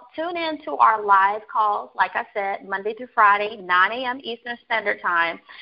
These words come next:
The phone number that you would dial in on is six four one, seven one five, zero seven zero zero, and the access code is one four three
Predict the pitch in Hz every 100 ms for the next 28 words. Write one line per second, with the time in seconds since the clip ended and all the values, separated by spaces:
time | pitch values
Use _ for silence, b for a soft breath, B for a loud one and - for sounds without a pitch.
0 | B - 202 247 277 285 285 262 233 226
1 | 220 208 190 208 247 262 240 202 185 185
2 | 185 - 214 - - 254 247 233 220 220
3 | - 214 233 233 226 220 220 202 202 202
4 | - 214 233 226 233 - 220 233 208 226
5 | 233 247 233 202 190 208 - b b b
6 | 190 185 202 226 - 233 - - 220 185
7 | 185 _ 180 214 226 240 233 214 214 -
8 | 214 208